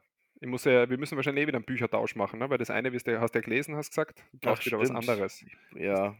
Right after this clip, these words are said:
Speaker 1: Das dann
Speaker 2: ja.
Speaker 1: <laughs> Ja, okay, so begeistert klingt er nicht.
Speaker 2: Na ja,
Speaker 1: Äh,
Speaker 2: ich muss, ich hab's ja eh schon mal damals gesagt, also, ich fand ja an sich die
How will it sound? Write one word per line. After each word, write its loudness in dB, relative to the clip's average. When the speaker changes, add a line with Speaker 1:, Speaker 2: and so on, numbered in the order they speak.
Speaker 1:
Das -8
dann -6
Speaker 2:
ja. -8
Speaker 1:
<laughs> -20
Ja, 0
okay, -8
so -12
begeistert -10
klingt -18
er -10
nicht. -20
Speaker 2:
Na 12
ja, 12
Speaker 1:
Äh, 12
Speaker 2:
ich 0
muss, 0
ich -6
hab's -2
ja 0
eh 0
schon -4
mal 4
damals 0
gesagt, -4
also, -4
ich -10
fand 0
ja 2
an -4
sich -12
die -6